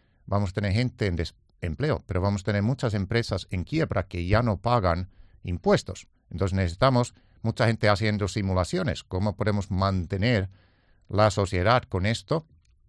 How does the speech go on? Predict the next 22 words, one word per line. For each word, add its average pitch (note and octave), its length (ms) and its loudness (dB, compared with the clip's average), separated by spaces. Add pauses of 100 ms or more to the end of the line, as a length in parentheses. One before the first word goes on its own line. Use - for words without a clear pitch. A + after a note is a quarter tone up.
(360)
Cuando G2 200 0
ten-, G2+ 280 0
tengamos F#2 480 0
más A2 220 0
gente A2 320 -4
en F#2+ 100 -2
paro, G2 340 2
que F2 140 -14
quizás G2 300 -4
tienen F#2+ 240 -4
que G2 100 -4
aprender F2+ 440 -2
nuevas A2 360 2
capacidades G2 640 0 (460)
y - 100 -6
de F#2+ 80 2
repente G#2+ 380 -2
empezar G#2+ 440 0
a G#2 80 4
ser, B2+ 340 0 (720)
eh, G2 400 0
masajistas G2 880 -2